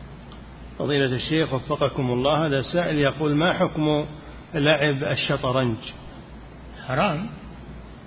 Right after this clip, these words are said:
Speaker 2: لعبة مجوسية، الشطرنج لعبة مجوسية، فلا يجوز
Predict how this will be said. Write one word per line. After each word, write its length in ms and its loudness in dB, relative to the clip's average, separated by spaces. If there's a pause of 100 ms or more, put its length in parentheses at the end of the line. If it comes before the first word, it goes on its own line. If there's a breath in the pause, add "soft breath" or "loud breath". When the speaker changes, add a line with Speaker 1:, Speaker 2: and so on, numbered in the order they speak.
(280)
Speaker 2:
لعبة 380 -2
مجوسية، 720 0 (1200)
الشطرنج 600 -4
لعبة 340 0
مجوسية، 680 -2 (1000)
فلا 300 2
يجوز 380 -2